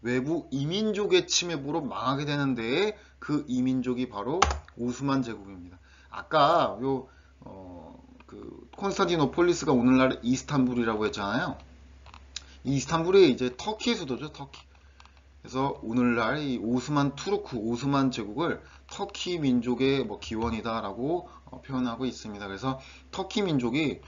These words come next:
여기, 여기 영토 들어온 다음에 한 번도 이 자리를 뺏기지 않고 지키면서 이제 터키로 이제 굳히기에 들어간 거죠.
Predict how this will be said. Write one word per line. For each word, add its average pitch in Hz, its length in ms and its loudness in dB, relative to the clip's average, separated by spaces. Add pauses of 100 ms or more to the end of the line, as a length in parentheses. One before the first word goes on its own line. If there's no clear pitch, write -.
(220)
여기, 131 240 4
여기 123 200 4
영토 117 280 0
들어온 139 400 2
다음에 110 640 0
한 160 160 -6
번도 160 400 2
이 113 140 -4
자리를 123 400 0
뺏기지 170 400 -4
않고 123 180 -2
지키면서 135 800 0 (180)
이제 110 140 -4
터키로 185 480 2
이제 120 140 0
굳히기에 143 560 2
들어간 101 380 -2
거죠. 98 340 -10